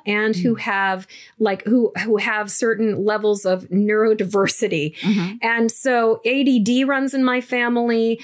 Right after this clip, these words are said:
Speaker 1: And so for me, there was a way in which I could not fit into the box and be a straight A student. I was the other kind of kid where it was like, I was clearly very, very intelligent and smart,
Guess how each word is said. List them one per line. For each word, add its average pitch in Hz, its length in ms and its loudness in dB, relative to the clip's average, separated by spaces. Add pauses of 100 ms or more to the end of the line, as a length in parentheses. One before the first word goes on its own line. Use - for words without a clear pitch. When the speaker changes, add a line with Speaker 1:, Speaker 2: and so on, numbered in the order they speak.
(220)
Speaker 1:
And 240 140 2
so 247 240 2
for 233 220 0
me, 254 680 4
there 226 180 0
was 214 180 2
a 226 80 4
way 247 340 0
in 247 180 4
which 202 360 -2 (500)
I 285 340 -2
could 247 600 0
not 220 1040 0 (160)
fit 247 320 0
into 233 340 2
the 214 120 0
box 196 540 -2
and 226 140 4
be 208 140 2
a 202 60 0
straight 196 320 0
A 190 120 0
student. 220 560 0 (360)
I 254 160 -2
was 349 220 0
the - 200 0
other 262 300 -2
kind 247 260 -2
of 202 140 -4
kid 208 380 -2
where 202 180 2
it 196 100 -2
was 202 180 0
like, 196 360 -2
I 208 100 -2
was 196 240 0 (320)
clearly 320 680 2
very, 233 500 0
very 208 500 0
intelligent 180 640 0
and 175 140 -2
smart, 202 580 0